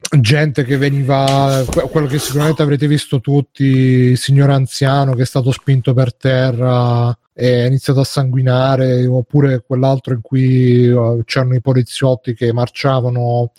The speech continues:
eh, per la via e iniziavano a sparare a quelli che riprendevano da,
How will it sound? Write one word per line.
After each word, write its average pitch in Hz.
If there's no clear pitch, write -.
eh, 117
per 143
la 143
via 139
e 131
iniziavano 139
a 139
sparare 135
a 123
quelli 131
che 127
riprendevano 127
da, 123